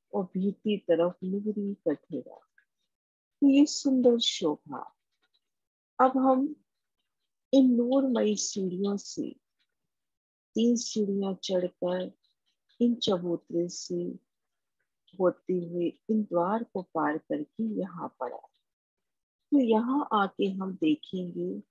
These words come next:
ये जो बाहरी हर मंदिर है, ना तो इनकी बगली दीवार आई है, ना बाहरी दीवार आई है। मंदिर मंदिर की हद पर थंब आए हैं। तो यहाँ पर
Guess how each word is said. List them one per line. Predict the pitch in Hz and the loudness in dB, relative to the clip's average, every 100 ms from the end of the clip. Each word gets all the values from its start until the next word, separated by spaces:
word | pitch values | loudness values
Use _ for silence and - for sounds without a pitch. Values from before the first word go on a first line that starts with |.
| _ _ _ _ _ _ _ | _ _ _ _ _ _ _
ये | 254 262 | 2 4
जो | 262 | 4
बाहरी | 233 233 196 190 247 | 4 0 0 0 2
हर | 277 262 233 | 2 2 0
मंदिर | 202 185 202 196 | -2 -2 -2 -2
है, | 202 202 | -6 -8
ना | 185 180 208 | -6 -4 -4
तो | - 233 | -2 -2
इनकी | 208 - 208 | -2 -6 -4
बगली | 160 147 151 175 202 | 0 0 0 -2 -2
दीवार | 208 202 202 202 | -4 -4 -4 -6
आई | 196 208 202 | -6 -8 -12
है, | 240 | -10
ना | 277 240 | -10 -8
बाहरी | 196 175 170 170 165 | -6 -6 -4 -6 -4
दीवार | 151 151 - - | -6 -6 -10 -12
आई | - - | -16 -20
है। | - _ _ _ _ _ _ _ - | -20 _ _ _ _ _ _ _ -2
मंदिर | 214 240 269 247 | 0 2 4 2
मंदिर | 202 180 180 175 | 0 0 -2 -2
की | 190 190 | -4 -2
हद | 175 170 _ | -4 -6 _
पर | 247 | -4
थंब | 247 - 202 175 160 | -4 -8 -10 -6 -4
आए | 170 156 | -4 -6
हैं। | 170 - | -10 -16
तो | - _ _ _ _ _ 247 | -18 _ _ _ _ _ 0
यहाँ | 220 202 220 240 254 - | 2 2 0 -2 -2 -2
पर | 151 - | -2 -2